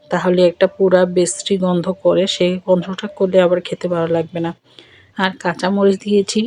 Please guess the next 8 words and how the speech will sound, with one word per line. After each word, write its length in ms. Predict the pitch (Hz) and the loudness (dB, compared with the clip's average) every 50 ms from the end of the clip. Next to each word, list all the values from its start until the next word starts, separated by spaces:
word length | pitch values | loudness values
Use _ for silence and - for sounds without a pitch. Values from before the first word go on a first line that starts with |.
| 269 | -2
সেজন্য 360 | 269 - 202 180 175 175 180 180 185 - | 0 2 2 2 2 0 0 -2 -2 -2
কালারটা 480 | - 190 185 180 175 185 185 - - 196 | -2 0 0 0 -2 -4 -6 -2 -2 -2
একটু 180 | 190 190 - - | -2 -2 -6 -6
সাদা 260 | - - 170 175 175 | -2 0 0 0 0
সাদা 260 | - - 170 175 185 | -2 -4 -2 -2 -2
হয়েছে, 420 | 180 - 175 170 175 170 - - 214 247 - _ _ _ _ _ _ _ _ _ - | 0 0 0 0 0 -2 -4 -6 -8 -8 -8 _ _ _ _ _ _ _ _ _ -10
সমস্যা 420 | - - 190 180 185 180 - 208 202 | -4 -2 -2 -2 -2 -2 0 0 0
নেই। 240 | 202 190 196 220 | 0 2 4 4